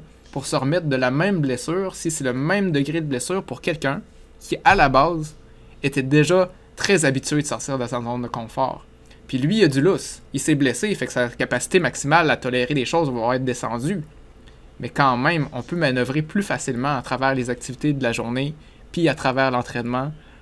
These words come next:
pour réaugmenter cette tolérance-là. Fait que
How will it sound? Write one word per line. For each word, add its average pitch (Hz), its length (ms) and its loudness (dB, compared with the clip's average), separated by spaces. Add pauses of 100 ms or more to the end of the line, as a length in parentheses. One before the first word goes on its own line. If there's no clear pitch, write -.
(120)
pour 123 260 -2
réaugmenter 143 1300 4 (400)
cette - 240 -8
tolérance-là. 113 680 -6 (2250)
Fait - 100 -6
que - 60 -16